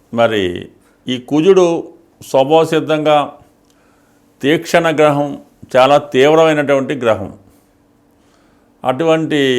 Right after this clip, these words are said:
కుజుడు మరి రాహుతో కలిసి ఉండడం వల్ల ఈ రాబోయే నలభై రోజుల్లో కుజుని యొక్క కారకత్వాలు చాలా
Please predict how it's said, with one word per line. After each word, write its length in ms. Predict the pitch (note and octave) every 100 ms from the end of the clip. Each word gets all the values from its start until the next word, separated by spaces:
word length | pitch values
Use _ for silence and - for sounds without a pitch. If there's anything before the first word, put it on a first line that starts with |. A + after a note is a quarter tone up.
| A#2 - - -
కుజుడు 600 | - D#3 F#3 D#3+ B2+ - - _ _ _ _ B2+
మరి 340 | B2 A#2 A2 G#2+ A#2
రాహుతో 480 | C3 D3+ D#3+ D#3+ D#3
కలిసి 260 | C3+ C3 C3+
ఉండడం 240 | C3 B2 B2
వల్ల 220 | B2 C#3+ - _ _ _ _ _ _ _ _ - B2+
ఈ 60 | B2
రాబోయే 400 | B2+ C#3+ D#3+ D#3+ C#3+
నలభై 300 | C3 C#3 D3 C#3+
రోజుల్లో 640 | C#3 C#3 C3+ A2+ G#2+ A#2+ C#3 - _ _ _ _ _ _ _ _ _ B2+
కుజుని 340 | D3 F3+ F#3+ F#3
యొక్క 240 | F3 F3 D3 A2+ - - - _ _ -
కారకత్వాలు 840 | C3+ D3 D3 D3 D3 C#3+ A#2+ G2 G2 - _ _ _ _ _ _ _ _ _ B2
చాలా 220 | C3+